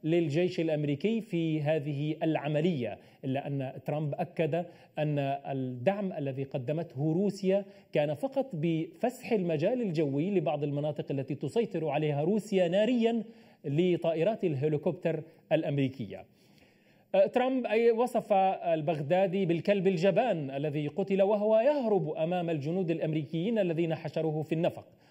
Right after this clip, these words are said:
وأضاف أن العالم الآن بات أكثر أمانًا، وأن العملية التي قام بها ترامب قد تمت مراقبة تحركات البغدادي لبضعة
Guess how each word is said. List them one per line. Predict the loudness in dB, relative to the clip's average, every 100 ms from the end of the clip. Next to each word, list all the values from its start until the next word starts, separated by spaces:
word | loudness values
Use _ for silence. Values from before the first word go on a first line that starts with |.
| -10
وأضاف | -4 -2 0 0
أن | 0 0
العالم | 0 -2 0
الآن | 0 -2 -2 2
بات | 2 2
أكثر | 0 -2 -2 0 2
أمانًا، | 2 0 0 2 2 0 -10 -20 _ -20 _
وأن | -6 -4 -2 -2
العملية | -2 -4 -4 -2 0 2 0
التي | 0 -4
قام | -2 -2 -2
بها | -2 -2 -4
ترامب | -4 -4 0 0 0 -4 -8 -8
قد | -8
تمت | -4 -2 -2 -4 -6 -4
مراقبة | 0 0 0 -2 -2
تحركات | -4 -6 -4 -4 -2 -2 -2
البغدادي | -2 0 0 0 0
لبضعة | 0 0 0 0 -2